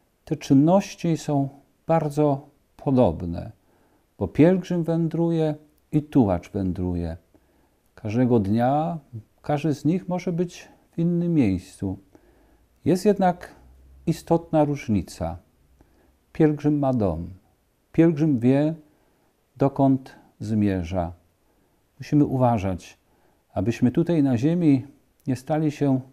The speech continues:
tylko tułaczami. To znaczy, abyśmy nie zapomnieli, że jest Bóg, że jest Ojciec, że ostatecznym celem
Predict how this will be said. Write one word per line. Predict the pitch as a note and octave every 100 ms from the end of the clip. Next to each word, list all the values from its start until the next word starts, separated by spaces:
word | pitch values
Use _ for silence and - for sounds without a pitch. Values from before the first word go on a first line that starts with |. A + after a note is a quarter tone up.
| _ _ -
tylko | D3+ D3 C#3+
tułaczami. | - C#3+ C#3 - A#2 F2+ F2+ E2+ - _ _ _ _ _ _ -
To | A#2+
znaczy, | C3 B2+ - A#2+ - _ _ _ _ _ -
abyśmy | A#2 A#2+ C3
nie | B2+
zapomnieli, | B2 A#2 A#2 A2+ B2 C3+ A#2+
że | G2 F#2+
jest | F#2 F2
Bóg, | A2 D3 E3 -
że | G#2+
jest | F#2 -
Ojciec, | A2+ C#3 D3 - D#3+ D#3+ - _ _ _ _ _ _
że | - A2+
ostatecznym | - A#2+ D3+ D3 - C#3 B2 - _ _
celem | - F#3 F3+ G2+ F#2+